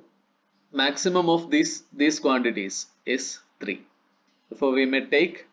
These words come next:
m to be less than or equal to three. Therefore, the modulus of E is less than or equal to one by two into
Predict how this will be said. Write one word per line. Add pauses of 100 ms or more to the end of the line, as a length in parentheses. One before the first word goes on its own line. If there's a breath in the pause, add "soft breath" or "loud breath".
(680)
m (220)
to
be
less
than
or
equal
to
three. (1200)
Therefore,
the (160)
modulus
of
E
is (680)
less
than
or
equal
to
one
by
two
into